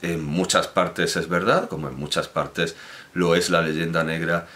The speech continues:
de los españoles en cuanto a la explotación de los indios en minas, que en realidad lo que estaban haciendo era, era continuar lo que,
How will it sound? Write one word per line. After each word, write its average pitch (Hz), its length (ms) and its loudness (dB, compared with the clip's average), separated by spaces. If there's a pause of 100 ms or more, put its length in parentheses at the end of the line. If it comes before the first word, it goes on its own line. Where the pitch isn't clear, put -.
(220)
de 80 340 0
los 78 180 -2
españoles 85 760 2
en 76 60 -4
cuanto 76 260 -2
a 73 40 2
la 73 60 0
explotación 82 600 -4
de 80 60 -2
los 73 180 -4
indios 82 280 -4
en 73 140 -6
minas, 107 340 2
que 85 80 -2
en 80 60 0
realidad 104 220 4
lo 170 60 2
que - 60 -4
estaban 90 260 2
haciendo 82 280 -2
era, 104 280 0
era 80 300 0
continuar 82 680 0
lo 110 140 -2
que, 76 240 -4